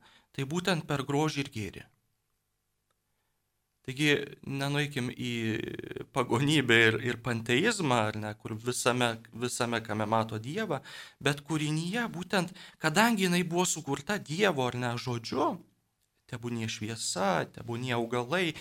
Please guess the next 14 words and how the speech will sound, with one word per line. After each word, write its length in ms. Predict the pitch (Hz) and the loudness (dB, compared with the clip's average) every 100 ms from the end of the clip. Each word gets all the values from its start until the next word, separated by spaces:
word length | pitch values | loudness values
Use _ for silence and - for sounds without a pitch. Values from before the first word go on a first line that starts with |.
| - - - | -16 -16 -12
tebūnie 380 | 123 127 131 117 | -4 -2 -4 -4
gyvūnai, 600 | 123 139 208 190 143 123 | -6 -2 2 2 2 -2
tebūnie, 480 | 127 120 127 143 131 | -6 -4 -2 0 0
e, 560 | - - - - 120 117 113 113 110 113 - - 120 | -2 -20 -16 -10 -6 -4 -2 0 0 -2 -6 -8 -4
vandenynai, 800 | 147 139 139 139 220 220 170 143 123 - - - | 0 4 6 6 6 8 8 6 4 0 -8 -2
ar 160 | 143 | 2
ne, 100 | 156 | 2
visa 440 | 139 196 254 - 143 | 2 2 2 2 0
tai 420 | - 220 196 175 - - - | 2 4 4 0 -6 -20 -10
buvo, 380 | 135 208 180 139 | -6 -4 -4 -6
va, 100 | 123 | -8
Dievo 440 | 117 180 185 151 | -8 -2 0 0
žodžiu 280 | 135 139 175 | 0 0 0
sukurta. 640 | - 147 - 226 - - | -2 -4 -4 -4 -4 -8